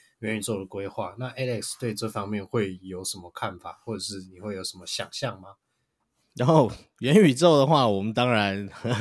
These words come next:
Speaker 2: <laughs> 我们 project 很多想法嘛，因为 Zoo Friends 本身就是以元宇宙为核心来开发的一个I P。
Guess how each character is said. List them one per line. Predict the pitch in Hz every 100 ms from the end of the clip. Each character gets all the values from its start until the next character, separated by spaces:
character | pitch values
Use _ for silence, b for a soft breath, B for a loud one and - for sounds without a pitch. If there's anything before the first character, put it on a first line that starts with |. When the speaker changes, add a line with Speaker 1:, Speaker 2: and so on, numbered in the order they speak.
| 175
Speaker 2:
<laughs> | 98 - - - -
我 | 117
们 | 131
project | 143 151 143
很 | 110
多 | 110
想 | 127 95 95
法 | - 85
嘛， | 80 92
因 | 117
为 | 117
Zoo | 107 120
Friends | 131 107 95
本 | - 80
身 | 92 95
就 | 101 98
是 | 98 95 90
以 | 82 82 78 76
元 | 82
宇 | 92 78
宙 | - 90
为 | 78 76
核 | - 80
心 | - 90 85
来 | 76 76 76 - _
开 | - 87
发 | 85 85
的 | 80
一 | 76 71
个 | - 73 71 - _ _
I | 90
P。 | 82 82 -